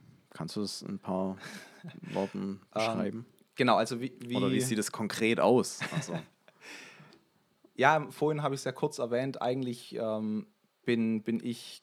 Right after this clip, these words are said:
Speaker 2: glaubenstechnisch sehr lange so unterwegs gewesen, schließ dich in ein Kämmerchen, bete im Verborgenen und dein Gott, der ins Verborgene sieht, vergelt's dir im Öffentlichen.
Speaker 1: Mhm.
Speaker 2: Und, ähm, eig-, eigentlich ist das absoluter Schwachsinn.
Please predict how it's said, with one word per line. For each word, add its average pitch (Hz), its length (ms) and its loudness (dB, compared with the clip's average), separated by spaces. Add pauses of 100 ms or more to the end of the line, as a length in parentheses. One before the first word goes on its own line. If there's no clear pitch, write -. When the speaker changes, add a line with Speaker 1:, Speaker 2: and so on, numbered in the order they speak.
Speaker 2:
glaubenstechnisch 120 680 2
sehr 117 120 2
lange 113 220 0
so 113 160 -2
unterwegs 110 440 -4
gewesen, 107 600 -2
schließ 120 340 -4
dich - 140 -6
in 120 100 -2
ein 113 140 -2
Kämmerchen, 117 640 0
bete 117 280 0
im 117 140 0
Verborgenen 113 760 -2 (400)
und 113 140 -2
dein 107 220 0
Gott, 117 240 0
der 113 100 2
ins 117 140 -4
Verborgene 110 540 -4
sieht, 113 360 -6
vergelt's 110 600 -6
dir 110 160 -4
im 113 100 -6
Öffentlichen. - 640 -12 (260)
Speaker 1:
Mhm. 110 340 -8
Speaker 2:
Und, 104 400 0
ähm, 101 460 -4 (1500)
eig-, 127 280 2
eigentlich 131 340 2
ist 120 180 -6
das 110 120 -8
absoluter 104 400 -8
Schwachsinn. - 440 -10